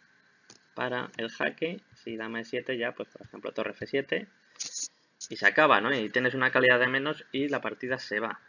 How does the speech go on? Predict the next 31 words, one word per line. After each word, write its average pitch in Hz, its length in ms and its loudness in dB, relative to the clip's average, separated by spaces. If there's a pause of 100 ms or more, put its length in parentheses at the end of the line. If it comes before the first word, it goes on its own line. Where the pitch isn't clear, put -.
Por 127 120 -4
lo 127 120 0
tanto, 147 420 0 (180)
Julio 147 360 0 (160)
no 131 120 -8
podía 127 260 -4
contar 123 420 -4 (460)
con, 107 360 -8 (520)
con 107 160 -6
la 107 80 -4
captura 117 360 -4
del 107 120 -4
caballo, 127 460 -4
sino 143 440 -6 (640)
con 143 180 -4
un 147 100 -4
jaque 147 380 -4
doble 147 480 -2 (100)
a 151 120 -2
la 139 100 0
descubierta. 131 720 -2 (420)
Es 120 140 -6
decir, 123 360 -4 (180)
va 143 440 -2
a 123 60 -4
atacar 101 380 -6 (520)
con 117 180 -8
la 110 100 -6
dama 104 240 -6
el 98 100 -8
rey, 160 260 -4